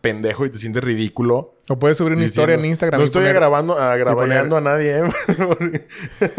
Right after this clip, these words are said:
Speaker 1: <laughs>
Speaker 2: Una historia
Speaker 1: Digo,
Speaker 2: y
Speaker 1: todo, cada quien, si le quiere decir a su chava a los treinta y cinco años que si quiere ser su novia, está
Speaker 2: Pues,
Speaker 1: perfecto.
Speaker 2: treinta y cinco, pendejo.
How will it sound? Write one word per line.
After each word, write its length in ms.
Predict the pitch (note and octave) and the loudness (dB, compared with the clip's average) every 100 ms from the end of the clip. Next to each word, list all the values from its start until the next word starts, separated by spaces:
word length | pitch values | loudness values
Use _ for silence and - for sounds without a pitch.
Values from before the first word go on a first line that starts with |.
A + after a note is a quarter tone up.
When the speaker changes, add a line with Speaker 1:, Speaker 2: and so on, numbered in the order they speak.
| G#3 - A#3 | 0 0 0
Speaker 1:
<laughs> 20 | |
Speaker 2:
Una 180 | C#3+ C#3+ | 0 0
historia 340 | E3 - D#3+ D#3 | 0 2 2 2
Speaker 1:
Digo, 160 | C3+ - | 0 -6
Speaker 2:
y 40 | |
Speaker 1:
todo, 260 | - D#3+ F#3+ | 0 2 2
cada 240 | E3 E3+ | 0 0
quien, 400 | F3 E3 E3 F#3 D#3+ | 0 -2 -2 -4 -6
si 160 | C#3+ | -2
le 140 | B2+ A2+ | -2 -2
quiere 220 | A#2+ C#3+ | 0 2
decir 360 | C#3+ A2 A#2+ | 2 -2 -4
a 60 | B2+ | -4
su 80 | B2+ | -4
chava 380 | A2 A#2+ A#2+ B2 | -4 0 2 2
a 40 | |
los 140 | A#2 A2 | 0 -4
treinta 240 | A2+ A2+ | -4 -4
y 60 | G#2+ | -4
cinco 260 | A2+ A#2+ | -4 -2
años 280 | A#2 A2+ A#2+ | -2 -4 -6
que 80 | A#2 | -8
si 100 | G2+ | -8
quiere 180 | G#2 G#2 | -6 -4
ser 120 | A#2 | -4
su 100 | A#2+ | -4
novia, 260 | A2 A2 B2+ | -2 0 -2
está 220 | - - | -4 -10
Speaker 2:
Pues, 100 | C3 | -6
Speaker 1:
perfecto. 280 | A#2+ A#2+ C3 | -4 -2 -2
Speaker 2:
treinta 200 | C#3+ B2+ | -4 -4
y 60 | A2 | -6
cinco, 240 | A#2+ B2+ | -8 -8
pendejo. 360 | A#2+ A2+ G#2+ | -8 -8 -8